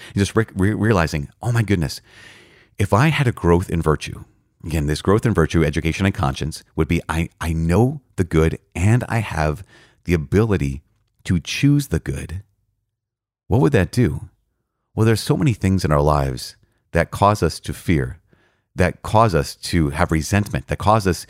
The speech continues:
to be selfish, that cause us to be prideful. But if I, if you and I, if we knew the good and we chose it, I think a lot of, in so many ways, we would experience what true freedom is.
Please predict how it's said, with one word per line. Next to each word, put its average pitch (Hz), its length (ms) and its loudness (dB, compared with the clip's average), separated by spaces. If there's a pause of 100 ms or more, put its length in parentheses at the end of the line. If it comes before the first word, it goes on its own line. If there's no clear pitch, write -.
(140)
to - 80 -12
be 87 80 0
selfish, - 540 -2
that - 80 -6
cause 113 220 0
us 117 80 -2
to - 60 -10
be 92 100 0
prideful. - 800 -6 (1040)
But 107 120 0
if 101 200 -2 (720)
I, - 260 -4
if 87 120 -4
you 143 100 4
and 143 100 6
I, 107 80 4
if - 180 -4
we 143 100 4
knew 110 340 4
the - 120 0
good 82 500 -2 (720)
and 101 100 0
we 95 100 2
chose - 440 -2
it, - 260 -12 (2250)
I 82 80 -2
think 175 300 0
a 90 60 0
lot 95 220 2
of, - 60 -8
in 87 220 0
so - 140 -2
many 101 100 2
ways, 95 280 2 (280)
we 107 100 2
would 123 100 4
experience 139 500 -2
what - 140 0
true 117 200 0
freedom - 460 -4
is. - 320 -16